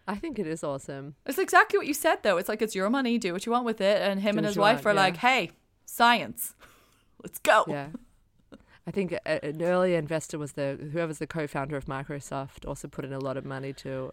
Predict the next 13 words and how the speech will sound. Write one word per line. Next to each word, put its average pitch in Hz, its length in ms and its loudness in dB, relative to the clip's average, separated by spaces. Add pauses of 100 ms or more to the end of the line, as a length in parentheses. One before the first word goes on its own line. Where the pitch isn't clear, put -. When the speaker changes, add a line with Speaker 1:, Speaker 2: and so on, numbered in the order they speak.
(120)
Speaker 1:
uh, 135 300 -4
Speaker 2:
Yeah. 208 520 -2
Speaker 1:
maybe 151 280 0
the, 139 160 -2
even 151 220 -2
the 139 80 -4
Very 135 240 -2
Large 135 240 -6
Array. 135 320 -6 (1300)
Um, 156 340 0 (220)
yeah, 214 240 -2
I 190 80 0
agree. 180 380 -4